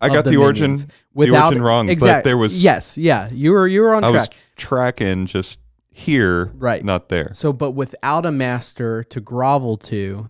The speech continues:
Speaker 2: the minions fall into a deep depression. But
Speaker 1: Mm.
Speaker 2: one minion,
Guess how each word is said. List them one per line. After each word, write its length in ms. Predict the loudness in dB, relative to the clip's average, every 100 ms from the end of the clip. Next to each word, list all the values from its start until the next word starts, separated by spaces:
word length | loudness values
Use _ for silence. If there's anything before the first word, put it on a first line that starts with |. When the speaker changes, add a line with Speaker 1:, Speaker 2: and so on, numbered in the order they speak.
| _
Speaker 2:
the 100 | -8
minions 560 | -4 -4 -4 -4 -6
fall 380 | -10 -4 -2 -2
into 300 | -6 -12 -10
a 80 | -10
deep 580 | -12 _ -6 -6 -8 -16 _ _
depression. 840 | -18 -18 -8 -6 -6 -8 -14 -16 -20 _
But 140 | -8 -6
Speaker 1:
Mm. 60 |
Speaker 2:
one 360 | -2 0 2 2
minion, 480 | 0 0 -4 -8